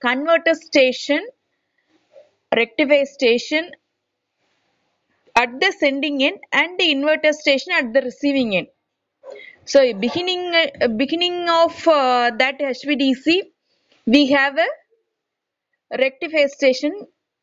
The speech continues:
That end is called sending end. H V D C end is a receiving end, that end having inverter station.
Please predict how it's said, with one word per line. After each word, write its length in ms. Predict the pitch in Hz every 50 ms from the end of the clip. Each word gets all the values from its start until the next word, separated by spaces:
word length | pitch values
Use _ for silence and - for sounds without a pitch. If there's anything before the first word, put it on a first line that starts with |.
| _ _
That 380 | 208 202 196 254 269 302 330 - -
end 340 | - - 262 262 269 247 294
is 260 | 320 311 - - - _
called 360 | - 269 269 302 330 320 381 330 -
sending 420 | - 269 247 254 233 - 233 226
end. 220 | 185 165 180 160 - - _ _ _ _ _ _ _ _ _ _ _ _ _ _ _ _ _ _ _ _ _ _ _ _ _ _ _ _ - -
H 220 | 240 233 233 240 - 349
V 140 | 359 381 359
D 160 | 370 359 330
C 300 | 349 359 339 320 294 262
end 180 | 247 269 294 320
is 480 | 339 330 - - - - - - - - _ _ -
a 120 | 247 254
receiving 580 | 247 247 - - 320 330 311 330 311 285 262 262
end, 120 | 294 277 - - - _ - 220
that 240 | 226 226 240 285 294 - _ -
end 360 | 254 254 247 254 277 302 285 262
having 440 | 277 254 247 240 254 262 320 370 508 - _ _ _ _ _ 233
inverter 480 | 240 240 254 285 302 302 294 294 277
station. 560 | 277 - _ 247 185 175 - - - 160 -